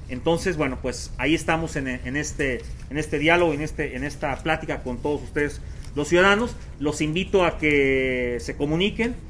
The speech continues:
que nos manden, eh, sus preguntas, sus comentarios. Eh, me comentan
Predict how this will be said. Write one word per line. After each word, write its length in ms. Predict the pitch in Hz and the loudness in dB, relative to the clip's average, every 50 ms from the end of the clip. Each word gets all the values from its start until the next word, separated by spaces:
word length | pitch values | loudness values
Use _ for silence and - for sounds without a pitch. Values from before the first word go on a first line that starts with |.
| - - - - - | -14 -12 -12 -10 -4
que 680 | - 147 143 139 135 135 131 131 131 131 131 131 131 131 | 0 0 2 2 2 2 2 2 0 0 0 -2 -2 -2
nos 180 | 131 135 131 127 | -2 -4 -2 0
manden, 520 | 156 170 175 180 180 180 170 165 147 131 - - | 2 2 2 4 2 2 2 0 -4 -8 -10 -8
eh, 460 | 131 131 127 127 127 123 120 117 113 113 | -6 -4 -4 -4 -4 -4 -6 -6 -8 -8
sus 420 | - - - 131 123 120 - - - - - - - - | -10 -8 -8 -6 -6 -8 -8 -10 -12 -12 -12 -14 -12 -8
preguntas, 440 | - 135 135 147 196 214 - 220 185 | -6 -2 0 0 0 0 0 0 -2
sus 120 | 156 156 - | -4 -4 -4
comentarios. 640 | - 156 156 156 - 190 196 202 214 233 233 226 - - - - - - - - - | -2 -2 0 2 4 6 6 6 4 2 0 -2 -6 -10 -10 -10 -10 -10 -10 -10 -6
Eh, 720 | - 143 139 135 135 135 135 131 131 127 127 127 120 - - - - - - | -2 2 2 4 4 4 4 2 2 0 -2 -4 -6 -8 -10 -12 -12 -12 -8
me 640 | - 131 139 139 139 139 139 143 143 139 139 139 135 | -6 -4 -4 -2 -2 0 0 0 2 2 0 0 0
comentan 760 | - 147 147 165 175 180 175 - 180 175 170 160 151 139 123 | 0 0 2 4 4 4 4 2 2 2 2 2 0 -4 -6